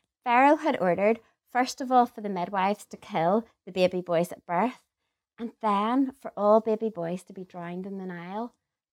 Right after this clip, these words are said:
Dark and evil times, and the nation was crying out for God to intervene.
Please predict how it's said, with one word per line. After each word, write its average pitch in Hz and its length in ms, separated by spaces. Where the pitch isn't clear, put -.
Dark 247 320
and 220 180
evil 190 360
times, 185 680
and 190 140
the 208 80
nation 214 500
was 226 180
crying 175 500
out - 180
for 196 80
God 175 320
to - 140
intervene. 180 640